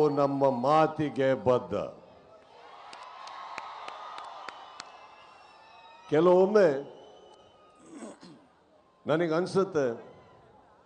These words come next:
ಸೈಲೆಂಟ್ ಆಗಿರೋದು ಒಳ್ಳೇದೋ ಕೆಟ್ಟದೋ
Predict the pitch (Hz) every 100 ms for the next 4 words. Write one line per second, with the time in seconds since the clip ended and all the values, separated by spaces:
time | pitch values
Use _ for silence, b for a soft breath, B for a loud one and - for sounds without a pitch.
0 | _ _ _ _ _ _ _ _ _ _
1 | _ _ _ _ _ _ _ _ _ _
2 | _ _ _ _ _ _ _ - 147 175
3 | 190 190 185 170 165 170 165 165 156 139
4 | 165 170 170 165 160 151 147 156